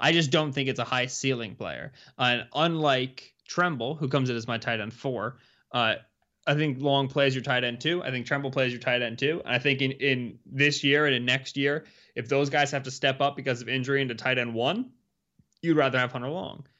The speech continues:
After that, hopefully, uh, if your coaching staff is good,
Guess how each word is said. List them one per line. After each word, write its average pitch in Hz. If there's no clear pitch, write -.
After 131
that, 202
hopefully, 160
uh, 110
if 113
your 117
coaching 131
staff 113
is 107
good, 143